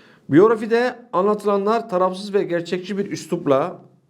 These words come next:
bilgi, belge ve tanık kanıtlara dayandırılarak elde verilir. Tarafsız bir üslup, gerçekçi bir üslup, bilgi, belge ve tanık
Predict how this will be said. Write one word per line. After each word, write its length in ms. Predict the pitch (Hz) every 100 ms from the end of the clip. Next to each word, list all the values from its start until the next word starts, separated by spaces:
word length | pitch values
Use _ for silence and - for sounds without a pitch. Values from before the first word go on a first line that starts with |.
| _ -
bilgi, 500 | 127 147 147 185 156
belge 300 | 143 147 190
ve 120 | 196
tanık 360 | 180 175 214 -
kanıtlara 460 | 160 175 165 180 175
dayandırılarak 680 | 175 180 196 196 160 - - -
elde 240 | 139 131 123
verilir. 340 | 117 107 -
Tarafsız 420 | 127 135 175 180
bir 160 | 156 - -
üslup, 640 | - - 185 196 - - -
gerçekçi 480 | 131 127 131 160 170
bir 60 |
üslup, 540 | 165 - 202 202 - - _ _ _ _ _ _ 147
bilgi, 400 | 156 151 190 156
belge 260 | 160 185
ve 140 | 202 196
tanık 520 | 160 208 214 -